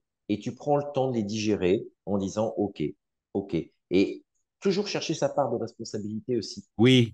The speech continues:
Speaker 2: oui, oui, tout à fait.
Speaker 1: Important. Euh, parce qu'on est cent pour cent responsable de ce qu'on vit.
Speaker 2: Oui.
Speaker 1: Euh,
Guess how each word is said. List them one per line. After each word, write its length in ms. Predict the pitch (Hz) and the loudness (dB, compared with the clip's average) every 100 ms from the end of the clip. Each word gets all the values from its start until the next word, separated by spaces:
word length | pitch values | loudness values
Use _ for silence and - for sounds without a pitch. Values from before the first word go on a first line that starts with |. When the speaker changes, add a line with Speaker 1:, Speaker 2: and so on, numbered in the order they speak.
| _ _ - | _ _ 2
Speaker 2:
oui, 180 | 110 110 | 6 8
oui, 160 | 104 | 8
tout 80 | - | 6
à 160 | - 123 | 6 4
fait. 160 | - | 4
Speaker 1:
Important. 180 | - - - _ - - | 2 0 -18 _ -8 -4
Euh, 80 | |
parce 200 | 101 104 | 0 0
qu'on 320 | - 139 135 135 | 2 0 2 0
est 80 | |
cent 220 | 135 190 170 | 0 -2 -2
pour 120 | 156 | -2
cent 140 | 170 | -2
responsable 440 | 143 131 120 143 120 | -4 -6 -6 -6 -6
de 40 | |
ce 80 | 113 - | -8 -8
qu'on 120 | 117 | -8
vit. 180 | 117 - _ _ _ _ - | -8 -12 _ _ _ _ 0
Speaker 2:
Oui. 60 | 92 | 6
Speaker 1:
Euh, 1040 | 95 90 90 90 87 87 87 87 87 87 | 8 6 2 0 0 0 0 0 0 -2